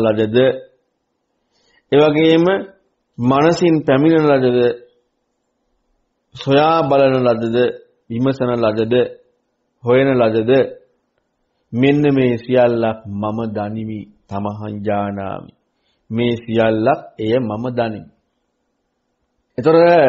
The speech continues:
දැන් මේකෙදි කාරණා ලෝකේ භෞතිකවාදී පැත්තෙන් ගියොත්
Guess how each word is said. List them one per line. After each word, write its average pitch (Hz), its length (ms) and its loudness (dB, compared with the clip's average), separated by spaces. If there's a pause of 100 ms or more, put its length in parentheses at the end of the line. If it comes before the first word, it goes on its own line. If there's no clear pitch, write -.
(600)
දැන් 127 160 0
මේකෙදි 131 540 0 (560)
කාරණා 113 580 -2 (720)
ලෝකේ 131 540 2
භෞතිකවාදී 113 1000 0
පැත්තෙන් 107 520 -6
ගියොත් 123 360 -2